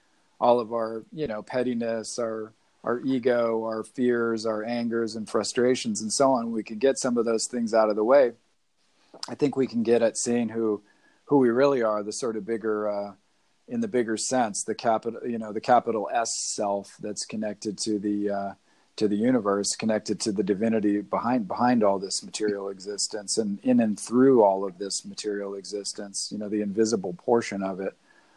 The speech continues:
uh, from, from whence everything comes. And I think that, you know, that's a little bit of a, that's an, maybe another difference between, say, myth-,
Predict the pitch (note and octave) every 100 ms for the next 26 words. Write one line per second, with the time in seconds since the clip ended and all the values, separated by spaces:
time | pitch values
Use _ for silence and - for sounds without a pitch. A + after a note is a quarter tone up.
0 | _ - G#2 - G#2+ G#2 - A2+ G#2+ G#2+
1 | - G#2+ G2 - G2 G2 - _ _ -
2 | F3+ F#3+ A2 F#2+ - - _ _ _ -
3 | B2+ B2+ D3 D3 C3+ B2+ A#2 D3 C3+ B2+
4 | C#3+ C#3+ D#3+ D3+ C#3+ A#2+ B2+ - B2+ A#2+
5 | A2 - A2 - C#3 B2+ - B2 B2 C3+
6 | C3 B2 A#2+ A#2+ A#2 A2+ A2+ - C3+ C3+
7 | B2 A2 - - B2 A#2 G#2+ A#2 A2 A#2
8 | A#2+